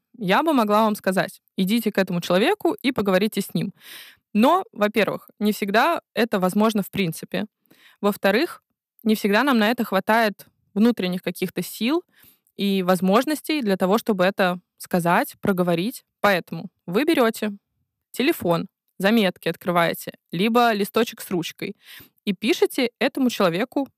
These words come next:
письмо, сообщение. «Привет, Лена. Знаешь, я хочу начать продавать свои консультации, но я боюсь, что когда я это скажу, ты с другими своими подружками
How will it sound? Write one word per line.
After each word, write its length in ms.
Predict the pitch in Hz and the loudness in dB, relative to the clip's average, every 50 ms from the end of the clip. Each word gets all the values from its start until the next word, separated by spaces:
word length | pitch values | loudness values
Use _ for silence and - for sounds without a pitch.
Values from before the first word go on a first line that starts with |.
| _ _ _ | _ _ _
письмо, 500 | 202 254 - - - 170 170 165 160 175 - _ | -4 -4 -2 0 2 2 2 2 0 -2 -10 _
сообщение. 720 | - 185 214 247 - - - 180 170 156 156 160 - - _ - - - - _ _ _ | 0 0 0 0 0 -2 -2 -2 -2 -2 -4 -6 -8 -10 _ -20 -20 -20 -20 _ _ _
«Привет, 460 | - - 170 180 240 349 - _ - - _ _ _ _ - | -6 -4 0 0 0 0 -2 _ -12 -20 _ _ _ _ -6
Лена. 520 | 180 156 175 202 202 190 185 175 170 180 - _ _ _ _ _ _ _ _ _ - | -2 2 2 4 4 2 2 0 -2 -4 -8 _ _ _ _ _ _ _ _ _ -4
Знаешь, 460 | 180 202 269 359 370 226 202 - - - | 0 0 2 2 2 0 -2 -4 -8 -8
я 220 | 247 180 208 302 | -2 0 0 0
хочу 240 | - 277 247 - 254 | 0 0 0 2 2
начать 320 | 240 233 - 269 302 - | 2 2 2 0 0 0
продавать 380 | - 254 247 247 254 262 277 - | -2 -2 0 2 2 2 0 0
свои 180 | - 277 269 | 0 -2 0
консультации, 800 | 254 - 262 240 - 262 247 - 302 370 - - - 202 - - - _ _ _ _ _ _ _ _ - | 0 0 0 0 0 0 0 2 2 2 0 -2 -6 -6 -6 -6 -10 _ _ _ _ _ _ _ _ 0
но 420 | 208 220 240 240 240 233 233 214 - _ _ - | 2 4 4 4 4 2 2 0 -4 _ _ -2
я 120 | 254 294 | 0 0
боюсь, 460 | 311 330 330 320 311 247 185 - - - | 2 0 2 2 2 0 0 -4 -10 -18
что 340 | - - - 190 185 185 185 | -12 -4 -2 0 0 0 -2
когда 260 | - 202 208 208 220 | -2 -2 0 2 2
я 160 | 220 208 196 202 | 2 2 0 0
это 120 | 208 214 | -2 -4
скажу, 320 | 220 - - 262 277 381 440 - - _ _ _ _ _ | -4 -2 -2 0 2 2 2 0 0 _ _ _ _ _
ты 200 | - 381 - - _ _ _ - | 0 0 0 -4 _ _ _ -4
с 80 | 226 | 0
другими 420 | 208 214 226 208 208 233 233 214 202 | 2 2 0 2 2 2 2 2 2
своими 340 | - - 196 196 202 190 | 2 0 2 2 2 0
подружками 640 | 190 - 196 190 202 214 190 - - 170 165 - - | 0 0 0 2 2 0 0 -2 -6 -8 -6 -6 -8